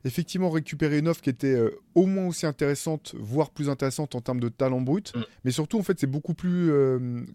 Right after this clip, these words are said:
Speaker 1: ça, ça a beaucoup plus de sens sur le terrain, en fait. Parce que souvent, dans ces situations-là, tu dis, bon, bah, on s'en fout finalement du joueur qu'on récupère. On va essayer de récupérer le plus d'assets, euh, le plus de talent, puis on se débrouillera derrière. Là, au bout du compte, euh, eh ben, tu vois, avec, avec Ayton, je trouve que ce, ce qu'on disait tout à l'heure, il,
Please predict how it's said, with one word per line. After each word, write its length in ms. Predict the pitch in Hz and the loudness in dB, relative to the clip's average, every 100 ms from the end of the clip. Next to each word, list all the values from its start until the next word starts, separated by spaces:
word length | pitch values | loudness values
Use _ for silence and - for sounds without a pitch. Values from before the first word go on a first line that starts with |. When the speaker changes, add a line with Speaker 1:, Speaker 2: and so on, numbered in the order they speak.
| - | -14
Speaker 1:
ça, 200 | - 127 | -6 -6
ça 160 | - 113 | -2 -2
a 40 | |
beaucoup 260 | 120 151 165 | -2 -6 -4
plus 200 | 175 143 | -4 -2
de 100 | 151 | -2
sens 200 | 196 185 | -2 -2
sur 140 | 139 | -2
le 60 | 120 | 0
terrain, 240 | 143 151 | 0 0
en 100 | 165 | 0
fait. 220 | 131 95 - | -2 -6 -8
Parce 300 | - - 147 | -20 -6 -4
que 60 | |
souvent, 220 | 135 185 196 | -2 0 2
dans 100 | 170 | 2
ces 160 | 170 | 0
situations-là, 500 | - 156 160 - 170 | -2 -2 -2 0 -2
tu 140 | 165 165 | 0 -2
dis, 80 | |
bon, 160 | 156 139 | 0 0
bah, 80 | 127 | 0
on 100 | 127 | 0
s'en 160 | 147 | -2
fout 200 | 143 175 | -2 -4
finalement 320 | 156 143 131 123 | -2 0 2 0
du 80 | |
joueur 180 | 117 135 | 0 -2
qu'on 140 | 131 123 | 2 0
récupère. 440 | 113 113 147 151 - - - | 0 0 2 2 -4 -20 -10
On 60 | - | 4
va 100 | 135 | 4
essayer 180 | 135 147 | 4 2
de 40 | |
récupérer 460 | 139 131 131 143 147 | 0 -2 -2 0 2
le 120 | 135 | 0
plus 280 | - 170 143 | -2 -4 2
d'assets, 500 | 131 123 151 - - - - - | 2 4 2 2 -10 -20 -20 0
euh, 200 | 117 117 | 4 6
le 120 | 123 | 4
plus 240 | 127 175 151 | 2 0 2
de 120 | 143 | 2
talent, 340 | - 135 147 | 6 4 4
puis 120 | 139 127 | 0 -4
on 60 | |
se 40 | 117 | -2
débrouillera 460 | 120 123 123 117 | 0 2 2 4
derrière. 360 | 120 120 156 170 - - - | 4 4 2 0 -10 -12 4
Là, 100 | 170 | 4
au 60 | |
bout 120 | 156 143 | 4 0
du 120 | 143 | 0
compte, 300 | 190 208 - - - - | 0 -2 -6 -20 -20 0
euh, 400 | 120 123 117 113 - 165 | 4 6 6 4 2 -2
eh 100 | 135 | 0
ben, 280 | 127 123 - - | 2 0 -4 -2
tu 80 | 160 | 2
vois, 80 | |
avec, 200 | 165 143 - | 2 2 -2
avec 260 | 127 131 _ | 0 -2 _
Ayton, 320 | 139 127 190 | 0 2 2
je 60 | 170 | 2
trouve 160 | 165 - | -6 0
que 320 | 123 110 107 | 4 4 2
ce, 180 | 107 - | -2 -12
ce 120 | - | -8
qu'on 180 | 127 123 | -4 -2
disait 220 | 120 127 | 0 -2
tout 180 | - 151 | 0 2
à 40 | |
l'heure, 160 | 165 147 | 2 2
il, 400 | 139 117 113 | -2 -2 -2